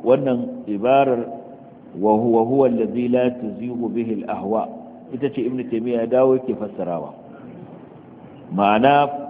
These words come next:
"la tuzighu bihi al-ahwa", <clears throat> ay la yastati'u an yuzighahu ila hawa. Mutum ba zai iya karkatar da Alqur'ani zuwa san zuciyarsa ba. Ko ya so ya yi mummunan fassara, ba zai ɓuya ba. Nan da nan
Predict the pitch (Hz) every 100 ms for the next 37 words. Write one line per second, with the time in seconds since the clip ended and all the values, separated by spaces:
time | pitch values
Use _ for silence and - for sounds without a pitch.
0 | - - 127 139 - 131 143 147 131 147
1 | 131 113 120 147 - - - - 165 -
2 | - - - - - - - - - -
3 | 127 139 156 156 147 139 120 147 135 139
4 | 120 113 143 151 131 127 113 117 113 104
5 | 92 - - - - - - - - -
6 | - - - 139 139 139 139 139 - 165
7 | 165 139 123 139 127 - 123 127 131 143
8 | 131 139 123 123 110 110 - 98 - 87
9 | 80 - - - - - - - - 170
10 | 165 160 156 160 160 135 131 123 117 120
11 | 120 120 120 131 110 85 - - - -
12 | - - - - - - - - - -
13 | 110 127 127 113 107 107 117 143 127 117
14 | 139